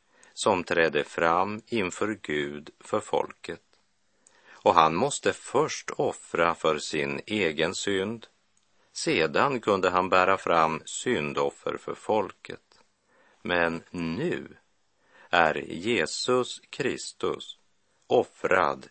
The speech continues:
en gång för alla. Och hans fullkomliga offer är nog för tid och evighet. Förlåten i templet har rämnat.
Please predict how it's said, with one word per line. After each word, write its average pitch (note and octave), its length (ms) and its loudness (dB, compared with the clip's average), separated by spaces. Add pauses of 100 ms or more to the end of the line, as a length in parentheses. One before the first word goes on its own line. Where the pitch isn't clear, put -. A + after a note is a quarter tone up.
en F#2+ 340 -2
gång D2 440 0
för C2+ 420 -2
alla. G2 440 -2 (760)
Och - 220 2
hans G2 420 8
fullkomliga E2+ 960 2
offer F#2+ 720 -4 (340)
är A2+ 300 4 (120)
nog F2 580 -6 (420)
för D2 200 -4
tid F2+ 600 -6 (160)
och D#2 280 -6
evighet. F#2 580 -8 (1080)
Förlåten G2+ 840 4
i E2 100 0
templet E2+ 680 0
har F2+ 220 2
rämnat. E2 600 -4